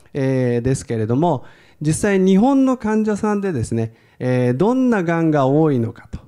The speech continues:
男性の場合、それから女性の場合、ちょっと見にくくて恐縮なんですけれども、というものがこういうグラフになっております。で、えー、じゃあ、男性の場合どうなのかと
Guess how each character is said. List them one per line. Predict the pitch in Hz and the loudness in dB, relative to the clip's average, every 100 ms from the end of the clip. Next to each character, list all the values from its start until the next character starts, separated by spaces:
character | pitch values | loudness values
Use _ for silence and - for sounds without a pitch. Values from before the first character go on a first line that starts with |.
| - | -6
男 | 131 151 170 165 | -2 2 2 0
性 | - 151 | 0 0
の | 147 131 | 0 0
場 | 123 123 | 0 -2
合、 | 120 117 | -2 -4
そ | 104 143 | -4 -4
れ | 135 | -4
か | 131 | -4
ら | 120 | -4
女 | 113 113 | -2 -4
性 | 110 131 | -2 0
の | 120 117 | 0 0
場 | 117 | -2
合、 | 107 | -4
ち | 156 | -6
ょ | |
っ | |
と | - | -4
見 | 117 | -2
に | 120 | -2
く | 127 | -4
く | - | -8
て | 127 | -10
恐 | 117 127 | -4 -4
縮 | 123 127 | -2 -4
な | 120 | -4
ん | |
で | - | -6
す | |
け | - | -6
れ | 107 | -4
ど | 147 | 0
も、 | 175 127 - - - | -2 -2 -12 -20 -4
と | 175 | 0
い | 175 | 2
う | |
も | 170 | 2
の | 180 | 2
が | 160 | 0
こ | - | 2
う | 165 | 2
い | |
う | 143 | 4
グ | 123 | 2
ラ | 175 190 | 0 0
フ | 185 | 0
に | 165 139 - | 0 0 -4
な | 139 131 | -2 -2
っ | |
て | - | -4
お | 92 | -12
り | |
ま | 87 | -14
す。 | - _ _ _ _ _ _ _ _ | -20 _ _ _ _ _ _ _ _
で、 | 156 190 - - - - - - | -2 -2 -4 -14 -20 -20 -18 -4
え | 156 156 151 147 143 143 139 139 | 0 2 2 0 0 -2 -2 -2
ー、 | |
じ | 226 | 0
ゃ | 190 | 0
あ、 | 127 - | -4 -8
男 | 147 165 240 254 | -4 0 0 0
性 | 262 247 | 0 2
の | 240 | 2
場 | 226 220 | 2 0
合 | 202 | 0
ど | 175 170 | 0 0
う | |
な | 165 | 0
の | 151 | -2
か | 113 | -6
と | - | -12